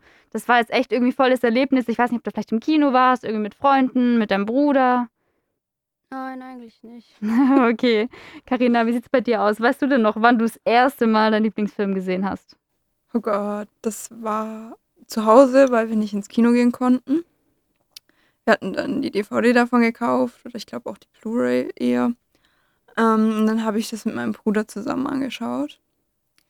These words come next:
Speaker 3: Das war eigentlich echt cool.
Speaker 1: Sehr schön, sehr cool. Ähm, Carina, was magst du denn an Filmen oder Serien? Was ist denn da das Coole dran?
Speaker 3: Ähm, wenn's halt so Action mit dabei hat und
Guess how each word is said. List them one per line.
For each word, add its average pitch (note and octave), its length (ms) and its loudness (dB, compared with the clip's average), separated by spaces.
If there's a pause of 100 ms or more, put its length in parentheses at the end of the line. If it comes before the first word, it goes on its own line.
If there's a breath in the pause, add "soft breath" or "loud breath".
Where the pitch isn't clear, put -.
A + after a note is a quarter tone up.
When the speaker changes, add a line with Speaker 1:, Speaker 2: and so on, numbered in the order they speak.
(160)
Speaker 3:
Das - 180 -8
war G3+ 120 4
eigentlich - 400 -4
echt - 360 -12
cool. A#3 160 -10 (800)
Speaker 1:
Sehr A3 220 2
schön, G#3 380 -4
sehr A3+ 180 0 (100)
cool. A#3 260 0 (380 loud breath)
Ähm, B3 600 0 (320)
Carina, C4 280 0
was B3 140 0
magst B3 260 0
du B3+ 60 0
denn G#3+ 160 2
an G#3+ 160 -2
Filmen A3 280 0
oder G#3 140 0
Serien? G3+ 300 -2
Was G#3+ 160 -2
ist - 100 -20
denn C#4 80 2
da B3+ 100 2
das A#3 160 -4
Coole C4+ 300 0
dran? F#3+ 420 -8 (640)
Speaker 3:
Ähm, G#3+ 200 -2
wenn's A#3 300 0
halt A3 280 -4
so A3 200 -4
Action - 400 -10
mit G3+ 180 -8
dabei G3 420 -4
hat - 680 -12
und G#3 540 -4